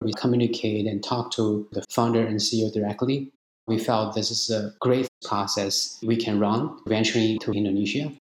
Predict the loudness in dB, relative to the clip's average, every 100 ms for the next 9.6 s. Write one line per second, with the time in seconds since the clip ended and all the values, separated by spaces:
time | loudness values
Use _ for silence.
0 | -4 -2 0 2 2 0 -2 -4 -2 -2
1 | -4 -6 -4 -2 -2 -2 -4 -4 -4 -2
2 | -2 -2 0 0 -2 -4 -4 0 -2 -2
3 | _ _ 0 2 4 2 2 2 0 0
4 | 2 2 2 0 0 0 2 2 2 0
5 | -4 -2 0 2 0 -2 0 2 4 2
6 | 0 -2 -2 0 0 -2 -6 -4 0 2
7 | 2 2 0 -2 2 2 2 2 2 2
8 | 0 0 -2 -2 -2 -2 0 0 0 -2
9 | -6 -6 -4 -6 -6 -10